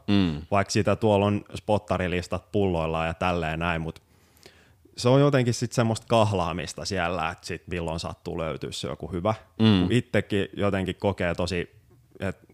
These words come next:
Speaker 2: niin kun aika harvoin saattaa törmätä niin kun semmosia hyviä biiseihin ja
Speaker 1: Joo.
Speaker 2: hyviä bändeihin ja tälleen.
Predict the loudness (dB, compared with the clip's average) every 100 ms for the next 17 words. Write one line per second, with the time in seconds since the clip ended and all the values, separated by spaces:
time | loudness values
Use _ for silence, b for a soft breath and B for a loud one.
0 | -14 -6 -6 -4 -6 -2 0 0 2 2
1 | 2 -2 -2 -4 -6 -8 -6 -4 -4 -6
2 | -10 -10 -10 -12 -12 -12 -12 -12 -10 -10
3 | -8 -10 -12 _ _ -8 -8 -8 -10 -10
4 | -8 -2 0 0 -2 -2 -2 -2 -4 -4
5 | -4 -4 -2 -2